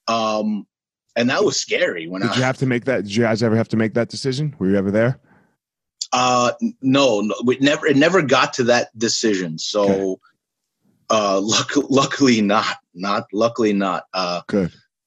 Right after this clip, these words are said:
Speaker 1: you know, but we were, we were definitely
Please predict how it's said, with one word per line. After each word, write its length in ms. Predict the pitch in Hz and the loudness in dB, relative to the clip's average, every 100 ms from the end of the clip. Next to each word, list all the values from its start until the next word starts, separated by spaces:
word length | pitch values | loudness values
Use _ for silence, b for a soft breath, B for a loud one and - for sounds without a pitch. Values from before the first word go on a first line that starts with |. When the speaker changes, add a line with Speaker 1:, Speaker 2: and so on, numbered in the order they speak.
| _ | _
Speaker 1:
you 120 | 95 90 | -8 -4
know, 160 | 87 | -4
but 200 | 82 117 | 0 2
we 200 | 123 135 | 6 6
were, 400 | 151 151 139 131 | 6 6 6 4
we 280 | 117 117 123 | 4 4 6
were 560 | 123 120 120 117 110 - _ _ - | 6 4 4 4 0 -2 _ _ -2
definitely 600 | 104 127 127 120 117 107 | 2 2 2 2 2 0